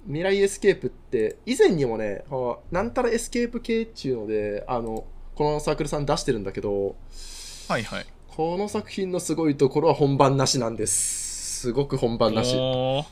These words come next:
Speaker 1: なのに、
Speaker 2: ゲームで本番なしは結構やってるね。
Speaker 1: そう、いや、すごいよね。ゲームで本番なしね。でも、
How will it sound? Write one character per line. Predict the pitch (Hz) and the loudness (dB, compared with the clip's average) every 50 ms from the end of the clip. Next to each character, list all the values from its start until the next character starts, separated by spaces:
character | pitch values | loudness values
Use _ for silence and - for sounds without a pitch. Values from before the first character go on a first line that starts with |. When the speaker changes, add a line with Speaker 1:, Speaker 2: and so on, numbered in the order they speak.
| - - - - - - - - - - | -12 -20 -20 -18 -18 -16 -18 -16 -8 -2
Speaker 1:
な | 139 147 208 226 | 2 2 4 4
の | 214 202 | 4 4
に、 | 185 185 196 180 165 143 | 4 4 4 4 4 4
Speaker 2:
ゲ | 151 285 320 330 | 4 4 4 4
ー | 262 | 2
ム | 180 | 2
で | 147 139 | 0 0
本 | - 180 185 180 | 0 2 4 4
番 | 170 185 180 | 4 4 4
な | 180 | 2
し | 165 - | 0 -2
は | 127 117 | -2 -2
結 | - 185 185 - | -2 -2 -2 -2
構 | - 131 | -2 0
や | 123 131 | 0 0
っ | 139 - | 0 -2
て | - 165 | -2 2
る | 147 147 | 6 8
ね。 | 160 | 8
Speaker 1:
そ | 147 | 10
う、 | 127 | 10
い | 135 | 8
や、 | 143 143 143 | 8 6 4
す | - - 156 156 | 2 0 2 4
ご | 160 240 277 | 6 6 8
い | 233 170 | 6 6
よ | 131 107 | 4 4
ね。 | 104 104 107 - - 117 | 2 -2 -6 -8 -4 0
ゲ | 135 175 240 | 2 2 4
ー | |
ム | 226 160 | 4 4
で | 143 | 4
本 | 135 139 131 131 | 2 2 0 2
番 | 123 135 127 | 2 2 2
な | 131 139 | 2 0
し | 139 - 117 | 0 -2 -2
ね。 | 113 110 104 104 | -2 0 0 2
で | 98 156 165 | 4 4 4
も、 | 143 127 113 - | 4 2 0 -2